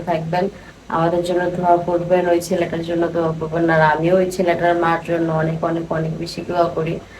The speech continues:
আল্লাহ পাক যেন ওনারা সুস্থতা দান করেন, আল্লাহ পাক যেন ওনারা ভালো রাখেন,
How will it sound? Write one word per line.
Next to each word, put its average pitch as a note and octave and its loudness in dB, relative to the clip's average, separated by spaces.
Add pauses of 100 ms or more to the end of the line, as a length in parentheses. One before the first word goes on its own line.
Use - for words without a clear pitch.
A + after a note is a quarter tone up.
(220)
আল্লাহ F#3 8
পাক F#3 4
যেন F#3 6
ওনারা F3+ 6
সুস্থতা G3 4
দান F3 4
করেন, E3+ 4
আল্লাহ E3+ 2
পাক E3 -4
যেন E3 0
ওনারা D#3+ 2
ভালো E3 2
রাখেন, D#3+ -2